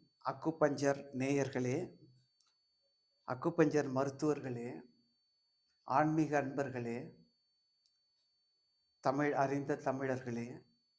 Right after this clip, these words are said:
உங்கள் அனைவரையும் முதற்கண் வணங்குகிறேன். ஏழு சக்கரங்கள் அக்குபஞ்சர் உரையின் ஒன்பதாவது பகுதியில் நாம் நிற்கிறோம்.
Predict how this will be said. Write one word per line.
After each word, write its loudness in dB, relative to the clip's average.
உங்கள் -4
அனைவரையும் -2
முதற்கண் 0
வணங்குகிறேன். -6
ஏழு 4
சக்கரங்கள் 0
அக்குபஞ்சர் -2
உரையின் -6
ஒன்பதாவது 2
பகுதியில் -4
நாம் -2
நிற்கிறோம். -8